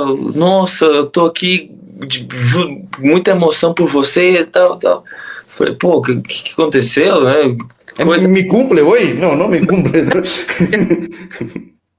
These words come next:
Speaker 1: "Uai, você não tá sabendo, não?" Falei, "Uai, sabendo o quê?" "Pô, você foi escalado pra seleção sub-vinte." Falei, "O quê?" Claro, era final de semana, no clube talvez ainda não tinha chegado a notícia. E eu fiquei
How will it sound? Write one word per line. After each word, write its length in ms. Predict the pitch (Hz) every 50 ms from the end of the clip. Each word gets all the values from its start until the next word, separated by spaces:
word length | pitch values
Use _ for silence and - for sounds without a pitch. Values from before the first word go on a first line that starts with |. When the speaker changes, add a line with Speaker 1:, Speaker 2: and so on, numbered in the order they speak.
| _ _ _ _ _ _ _ _ _ _ _ _ _ _ _ _ _ _ - -
Speaker 1:
"Uai, 300 | 131 156 220 233 226 185
você 120 | 156 - 160
não 100 | 180 196
tá 100 | 208 202
sabendo, 380 | - 208 202 170 170 175 156
não?" 560 | 147 165 220 269 294 269 196 147 127 120 117 123
Falei, 240 | - - 131 123
"Uai, 180 | 135 139 131 117
sabendo 360 | - - - 117 147 170 190
o 20 | 190
quê?" 340 | - 160 190 - - 226 - _ _ _ _ _ _ _ -
"Pô, 220 | - 226 226 196
você 120 | - - 160
foi 140 | - 196
escalado 340 | 202 202 - 202 214 214 196
pra 100 | 190 208
seleção 480 | 196 202 214 214 208 196 196 - 202 196
sub-vinte." 800 | 190 202 208 190 170 165 190 220 240 226 - - - - - - _ _ _ _ _ _ _ - -
Falei, 440 | - - - - - 127 123 127 113
"O 60 | 113
quê?" 540 | - - - 104 113 160 226 294 381 415 - _ _ _ _ _ _ _ _ _ _ _ _
Claro, 300 | - 160 - - - -
era 160 | - - 208
final 260 | 226 226 196 196 208 208
de 80 | -
semana, 500 | - - 202 190 180 180 190 180 143 113
no 160 | 110 117 127
clube 300 | 120 - 151 170 185 180
talvez 320 | - 190 175 170 180 170 165
ainda 140 | 165 160 170
não 80 | 165
tinha 180 | 160 - 185 180
chegado 400 | - - 202 180 185 185 180 160
a 40 | 143
notícia. 600 | 131 123 120 - - 113 110 - - - - - _ _ _ _ _ _
E 40 | -
eu 100 | 139 156
fiquei 600 | 156 - - - 165 165 175 185 202 202 - -